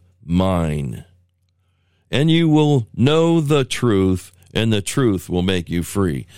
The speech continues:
Now, today we have the full word of God. You can argue about how much you want to have of it. I got sixty-six books here that do me just fine.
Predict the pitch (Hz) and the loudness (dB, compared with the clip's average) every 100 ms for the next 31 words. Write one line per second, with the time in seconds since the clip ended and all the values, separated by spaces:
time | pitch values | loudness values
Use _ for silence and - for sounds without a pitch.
0 | - - 104 127 113 - 131 127 156 175 | -20 -8 -4 -2 -2 -2 -2 0 0 0
1 | 151 156 160 117 95 - 120 98 101 101 | 2 2 0 0 -2 0 0 0 2 0
2 | 101 123 104 82 - - _ _ _ _ | 0 -2 -2 -8 -12 -20 _ _ _ _
3 | _ _ _ _ _ _ _ _ _ _ | _ _ _ _ _ _ _ _ _ _
4 | _ _ _ _ _ _ - 90 90 85 | _ _ _ _ _ _ -6 -4 -2 0
5 | 95 92 98 98 98 104 104 101 - 107 | 0 0 0 0 -2 -2 -2 -2 -2 0
6 | 101 101 92 110 92 85 95 101 85 98 | 0 0 0 -2 -2 -2 -2 -2 -4 -4
7 | 85 - 104 - 87 - 104 - 98 92 | -4 -4 -4 -4 -8 -4 -6 -4 -4 -4
8 | - 87 82 76 87 90 92 85 92 - | -4 -4 -4 -2 -2 0 0 -2 -4 -4
9 | 90 71 50 | -8 -8 -12